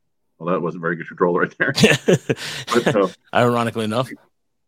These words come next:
Speaker 1: but yeah, so that, that right there was, uh, right in the happy zone. Fastball up and in. But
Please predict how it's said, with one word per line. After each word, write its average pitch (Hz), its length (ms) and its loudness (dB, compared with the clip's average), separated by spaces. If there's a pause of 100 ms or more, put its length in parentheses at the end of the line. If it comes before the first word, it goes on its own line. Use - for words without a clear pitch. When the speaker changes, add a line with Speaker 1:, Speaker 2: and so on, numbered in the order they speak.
(380)
Speaker 1:
but 131 100 4
yeah, 95 120 6
so 95 140 0
that, 95 140 4
that 113 140 4
right 101 160 6
there 92 220 4
was, 85 280 -4
uh, 80 260 2 (760)
right 92 140 2
in 76 60 2
the 78 100 0
happy 85 220 -4
zone. 76 400 -4 (200)
Fastball 85 420 2
up 82 140 -4
and 87 100 -12
in. 85 200 -12 (200)
But 82 140 -6